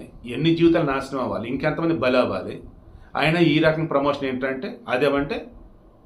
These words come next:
ప్లే స్టోర్లో అవైలబుల్గా ఉన్నాయి, గవర్నమెంటే పర్మిషన్ ఇచ్చింది, అన్ని కరెక్ట్గా ఉంటే ఇబ్బంది ఏమి ఉండదు. కానీ దానివల్ల వచ్చే సైడ్ ఎఫెక్ట్లు కానీ, దానివల్ల ఆ తర్వాత మీరు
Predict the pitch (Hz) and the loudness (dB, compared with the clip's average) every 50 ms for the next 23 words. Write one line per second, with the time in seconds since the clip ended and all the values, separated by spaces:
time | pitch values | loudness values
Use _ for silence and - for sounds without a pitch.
0 | - - - - 123 123 120 120 123 143 139 143 139 135 131 135 135 139 131 135 | -20 -20 -14 -10 -8 -6 -6 -2 0 2 2 2 2 2 2 4 4 4 4 4
1 | 135 139 135 135 147 190 220 - 101 110 127 127 127 139 139 139 131 - 127 123 | 2 2 0 -2 -2 -6 -10 -10 -4 -2 0 0 0 0 0 -2 0 0 0 0
2 | 127 131 127 - 135 127 131 139 139 143 - - - - - _ - - - - | 0 -2 -4 -4 -6 -6 -4 -4 -4 -4 -6 -8 -10 -16 -20 _ -20 -18 -12 -6
3 | 123 143 139 - 139 127 - - 139 135 135 131 127 127 127 123 123 123 - 107 | -4 -4 -2 0 0 0 2 0 0 2 2 2 2 0 -2 -2 -2 -4 -2 0
4 | 120 135 135 123 110 98 85 - - - - - 165 180 202 180 135 139 131 127 | 0 0 0 0 -2 -2 -4 -8 -12 -18 -4 0 2 2 2 2 2 0 0 0
5 | 131 131 127 - - - - 147 - - - - - - 107 123 139 147 131 - | 0 0 0 2 2 2 2 2 0 0 -2 -6 -6 -4 -4 -2 0 0 -2 -2
6 | 120 - - 104 92 95 92 - - - - - - - - - - - - - | -4 -8 -8 -10 -10 -10 -12 -12 -16 -20 -20 -20 -20 -20 -20 -20 -20 -20 -20 -18
7 | - 101 113 131 143 147 147 143 151 175 185 143 - 143 139 - 160 151 139 - | -10 -2 2 2 4 4 4 2 4 4 4 2 2 0 -2 -2 -2 -2 -2 -2